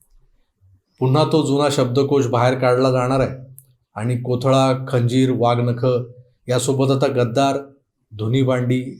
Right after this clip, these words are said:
रामागडी, याला गाडणार, त्याला आडवा पाडणार, ही नवीन वाक्य ऐकायला मिळणार आहेत,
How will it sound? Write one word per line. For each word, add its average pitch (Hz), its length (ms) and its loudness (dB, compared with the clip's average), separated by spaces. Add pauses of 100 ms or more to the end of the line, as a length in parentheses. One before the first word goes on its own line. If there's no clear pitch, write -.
रामागडी, 117 600 -2 (580)
याला 117 200 2
गाडणार, 120 520 -2
त्याला 117 240 -2
आडवा 117 280 0
पाडणार, 117 520 -4
ही - 360 -8
नवीन 135 320 2
वाक्य 156 320 0
ऐकायला 127 340 0
मिळणार 120 360 -4
आहेत, 95 120 -14